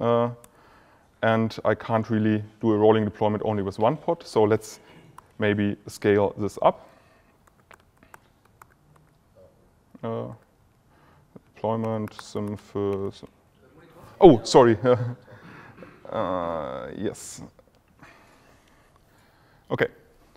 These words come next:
So, um, down here, I'm s-, just n-, say now, "Okay, oh, I'm not gonna do four hundred." Um,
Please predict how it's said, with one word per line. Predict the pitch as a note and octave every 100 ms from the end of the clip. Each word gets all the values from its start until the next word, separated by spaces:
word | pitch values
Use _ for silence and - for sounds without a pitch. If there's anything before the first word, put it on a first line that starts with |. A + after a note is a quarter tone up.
| _ _ _ _ _ _
So, | - - G#2+ G#2+ G2 - _ - - - _ -
um, | A#2 A2+ A2+ A2+
down | A2
here, | C#3+
I'm | F#3+ C3
s-, | -
just | A#2+ C3 B2
n-, | - - - _
say | - A#2
now, | A#2 A2
"Okay, | - B2 B2 B2+ C3 - _ _
oh, | A2
I'm | G#2
not | A2 -
gonna | G#2 G2+
do | F#2+
four | G2 G2+
hundred." | F#2+ - - _ - - -
Um, | G#2+ G#2+ A2